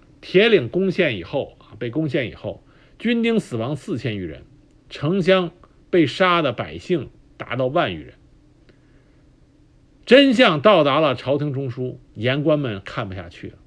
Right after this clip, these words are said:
啊，弹劾李如珍。当时领衔弹劾老李家的，就是后来的辽东经略啊，辽东的名帅啊，熊廷弼。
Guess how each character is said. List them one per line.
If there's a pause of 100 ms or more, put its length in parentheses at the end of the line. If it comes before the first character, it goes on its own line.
(140)
啊，
弹
劾
李
如
珍。 (580)
当
时
领
衔
弹
劾 (140)
老
李
家
的， (320)
就
是
后
来
的 (380)
辽
东
经
略
啊，
辽
东
的 (640)
名
帅 (360)
啊，
熊
廷
弼。